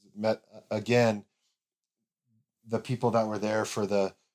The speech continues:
for the entirety of the weekend. There was probably about twenty to thirty of us. Um,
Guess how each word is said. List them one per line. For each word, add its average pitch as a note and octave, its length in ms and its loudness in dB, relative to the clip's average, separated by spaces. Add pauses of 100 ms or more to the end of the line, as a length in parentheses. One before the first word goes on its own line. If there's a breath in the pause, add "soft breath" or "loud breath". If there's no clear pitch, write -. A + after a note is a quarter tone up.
(140)
for - 180 -4
the G#2 120 -2
entirety G#2+ 520 0
of G2 80 -2
the G2 100 -4
weekend. G#2 520 -4
There G2 100 -2
was G2 160 -4
probably G#2+ 540 -2
about F#2+ 380 -2 (840)
twenty A2 300 0
to G2+ 100 -4
thirty G#2 460 -4
of G2 160 -2
us. G2+ 320 -4 (480)
Um, F#2+ 320 -2